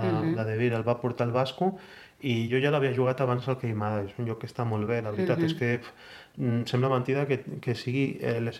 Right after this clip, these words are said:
Speaker 1: el primer Spiel des Jahres, és el, el Spiel des Jahres de mil nou-cents setanta-nou. És igual de gran que jo,
Speaker 2: <laughs>
Speaker 1: el joc, però, eh, es pot jugar perfectament, perquè hi ha jocs que envelleixen bé i el, La llebre i la tortuga,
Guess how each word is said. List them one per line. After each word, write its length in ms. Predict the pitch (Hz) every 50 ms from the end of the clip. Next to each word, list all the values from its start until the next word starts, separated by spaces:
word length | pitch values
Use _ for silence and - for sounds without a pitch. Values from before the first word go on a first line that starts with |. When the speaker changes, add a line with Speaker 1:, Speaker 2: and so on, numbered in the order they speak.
| - -
Speaker 1:
el 100 | 127 117
primer 300 | - 127 123 123 143 143
Spiel 220 | 147 - 147 135
des 160 | 123 123 113 110
Jahres, 300 | 117 113 110 113 104 -
és 80 | 123 120
el, 440 | 123 120 120 117 117 113 113 107 -
el 200 | 123 120 113 113
Spiel 240 | 110 - - 135 131
des 120 | 135 131 123
Jahres 240 | 139 147 147 143 127
de 80 | 123
mil 180 | 117 120 127 127
nou-cents 320 | 127 120 120 - 135 131
setanta-nou. 560 | - 127 - 113 110 107 110 107 107 101 101 101 - - - - - -
És 200 | - 113 - - 120 117 -
igual 260 | - 123 120 117 117 117
de 80 | 120 117
gran 180 | 117 117 123
que 160 | - 123 117 113
jo, 160 | 113 113 110 - - - - - - -
Speaker 2:
<laughs> 640 | 226 226 214 208 202 208 190 185 185 175 160 123
Speaker 1:
el 60 | 117 113
joc, 220 | 135 160 156 160 - - - - - - -
però, 580 | 139 131 131 127 123 120 120 113 117 131 135 -
eh, 80 | 127 127
es 80 | 139 -
pot 160 | - - 135 127
jugar 480 | 135 139 139 139 151 151 139 135 131 120
perfectament, 500 | - 117 - - 127 - 127 117 117 113
perquè 220 | 113 117 113 - 120
hi 60 | 123
ha 80 | 127 131 131 135
jocs 140 | 131 - -
que 80 | -
envelleixen 600 | 123 120 117 120 113 123 131 127 - 147 139 131 123
bé 260 | 135 165 214 254 208 - -
i 140 | 123 120
el, 640 | 117 113 110 110 110 113 110 110 110 110 110 104 101 - - - - - -
La 60 | 117
llebre 220 | 117 117 113 123 127
i 40 | 117
la 100 | 113 -
tortuga, 560 | 117 113 - - 120 120 127 131 120 -